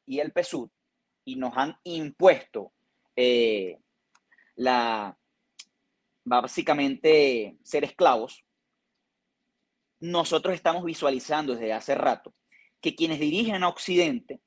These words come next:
no son quienes deben dirigir a Occidente. En el caso colombiano, por ejemplo, eh, si yo considerara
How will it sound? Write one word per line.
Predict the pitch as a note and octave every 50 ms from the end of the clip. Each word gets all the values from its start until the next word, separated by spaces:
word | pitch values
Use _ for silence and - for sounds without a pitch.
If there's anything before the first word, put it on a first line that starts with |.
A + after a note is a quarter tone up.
| _ _ _ _
no | - F#3+ G3+
son | - - B3+ D#4+ B3
quienes | - D3 D3 C3+ C3
deben | B2 B2 A#2+ B2 A#2+ A#2+
dirigir | A#2 A2 G#2+ G#2+ G#2+ A2
a | G#2
Occidente. | F#2 - - A2 G2+ F#2 D#2 D2 - _ _ _ _ _ _ _ _ _ _ _ _ _ _ _ _ _ -
En | E3 F3 F3
el | F3 E3+ -
caso | - G#3 A3 G3+ - - D#3+ D#3 D#3+ -
colombiano, | - E3+ D#3+ D3+ C#3+ C#3 C#3+ D#3 D#3+ F3 D#3+ C#3 A2 - _ _ _ _ _ _ _ _ _ - - -
por | D3+ C#3+ C#3
ejemplo, | C3 C#3+ C#3 C3+ A2+ G2+ _ _ _ _ _ _ _ _ _ _ _ _ _ _ _ _ _ _ _ - -
eh, | C#3 C#3 C#3 C3+ C3 B2+ - -
si | - - - - - E3 D#3 C3
yo | C#3 F#3 G3+
considerara | - A3+ A#3 - - F#3+ E3 D3+ C#3 C#3+ D#3 D3+ C3 A2 -